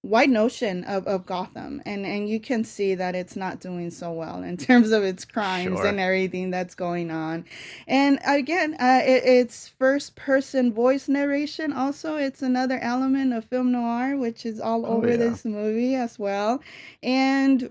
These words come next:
Speaker 1: it was something that I did not expect to see an overwhelming sense of it in the movie, but it worked so well. Um, it worked for the character, it worked for the city,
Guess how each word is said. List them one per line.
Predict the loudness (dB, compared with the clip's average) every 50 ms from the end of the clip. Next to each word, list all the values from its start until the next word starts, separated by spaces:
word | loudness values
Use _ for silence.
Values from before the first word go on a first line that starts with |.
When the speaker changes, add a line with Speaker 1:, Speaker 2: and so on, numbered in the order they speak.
| -6 -4
Speaker 1:
it | 0 2 2 2
was | 2 0 -2 -2
something | -4 -2 0 0 0 0 -2 -4 -6 -4 -2
that | -2 -2 -2 -2
I | -4 -4 -6 -10 _ _ _ 0
did | 0 2 2
not | 2 2 0 0 -2 0 0
expect | -2 -2 -4 -12 -20 -18 _ -6 -4 -2 -2 -4 -6 -14 -20 -20 _
to | -14 -12 -12
see | -14 -14 _ -12 -6 -4 -4 -2 -2 -2
an | -4 -4 -6
overwhelming | -8 -8 -6 -4 -4 -6 -4 -6 -8 -8 -8 -8 -8 -10 -10
sense | -12 _ -12 -10 -10 -10 -8 -6
of | -6 -2 0
it | 2 0 0 -2 -4 _ _ -20 -20 -12 -6
in | -4 -2 -2 -2
the | -2 -4
movie, | -2 -4 -2 0 0 0 0
but | 0 -2 -2 -2
it | 0 0
worked | -2 -2 -4 -4
so | -8 -6 -4
well. | -4 -2 -2 -2 -2 -4 -6 -8 -10
Um, | -10 -10 -8 -10 -8
it | -4 -4 -4 -2
worked | 0 -2 -2 -2 -4
for | -6 -4 -4
the | -4 -6
character, | -6 -6 -6 -4 -6 -8 -8 -8 -8 -6 -6
it | -6
worked | -6 -6 -8 -8 -8 -12
for | -14 -10 -10
the | -10 -10
city, | -12 -12 -12 -10 -8 -8 -8 -10